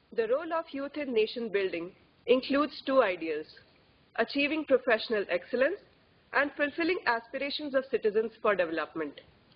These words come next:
During my previous career, comprising engineering, M B A, and a job in the corporate sector, I wanted to contribute to the nation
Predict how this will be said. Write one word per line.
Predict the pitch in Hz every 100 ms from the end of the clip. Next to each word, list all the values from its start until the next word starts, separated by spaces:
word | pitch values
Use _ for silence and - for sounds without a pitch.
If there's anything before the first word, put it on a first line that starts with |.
| _ _ _ _ -
During | 196 294 381 392
my | 285 262
previous | - 226 240 254 -
career, | 185 180 165 147 - _ _ -
comprising | 240 233 254 240 247 226 202
engineering, | 185 185 175 175 233 - _ _
M | 196 208 208
B | 180 185 247 - - -
A, |
and | 226
a | 247
job | 220 285 320
in | 294
the | 285
corporate | 233 196 233 -
sector, | - 240 - 160 151 - _ _ _ -
I | 214
wanted | 226 247 262 392 392
to | 311
contribute | 247 220 196 247 240 285 -
to |
the | 214 247
nation | 190 180 - 190